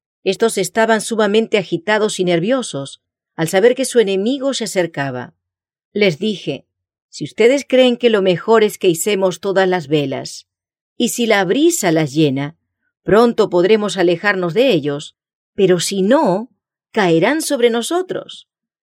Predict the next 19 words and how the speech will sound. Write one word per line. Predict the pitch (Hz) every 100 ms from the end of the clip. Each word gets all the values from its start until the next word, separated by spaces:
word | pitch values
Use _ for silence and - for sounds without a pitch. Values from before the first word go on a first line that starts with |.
| -
y | 170 180
en | 190
el | 180 170
caso | 208 262 - 170 147 139 -
de | 175
que | 170 180
nos | 170
alcancen | 151 147 220 254 247 - 147
para | 147 151
ustedes | 143 214 208 202 170
puede | 170 160 147
ser | 226 220
difícil. | 147 - 127 - 139 151 _ _ _ _ _ _ _
Personalmente | 147 - 202 269 285 320 302
no | 277 277
tengo | 285 262 233
miedo | 190 240 190
de | 147 147 151
ellos, | 120 85 - -